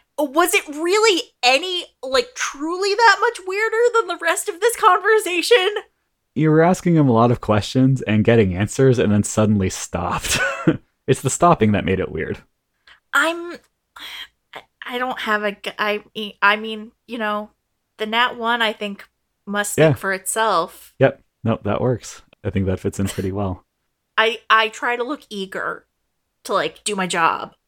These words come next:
Speaker 2: His face looks fairly neutral, and he instructs you to get another handful of books.
Speaker 1: Okay.
Speaker 2: Cool.
Speaker 1: That's it.
Speaker 2: Yep.
Speaker 1: <laughs>
Speaker 2: Uh, do you want to do your standard "I'm trying to spy"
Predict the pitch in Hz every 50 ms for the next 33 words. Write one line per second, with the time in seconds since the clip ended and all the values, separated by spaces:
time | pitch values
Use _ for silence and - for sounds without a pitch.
0 | _ _ _ _ _ - - - 98 92 - - 101 90 - - - - _ -
1 | 110 107 95 90 90 87 87 - - - 95 98 113 127 - _ _ - 92 87
2 | 85 85 82 85 90 - - - _ _ _ _ _ _ _ - 104 98 90 -
3 | - 101 92 - - 101 95 - - - - 95 92 - - 98 95 92 90 90
4 | 87 98 98 98 95 101 107 107 - - 120 120 120 - 127 127 120 - - 160
5 | 151 - - - - - _ _ _ _ _ - 226 - - 247 247 - _ _
6 | _ _ _ _ _ _ _ _ _ _ - - - 165 104 87 - - 277 294
7 | 294 302 285 269 - _ _ _ _ _ - 143 147 - - - - - - -
8 | - 120 113 110 110 104 104 101 95 95 107 110 113 110 107 - - - - -
9 | 113 107 95 - 107 104 101 98 101 98 - - - 98 98 95 101 92 95 95
10 | 95 - - 101 98 92 92 - - - 95 98 98 101 101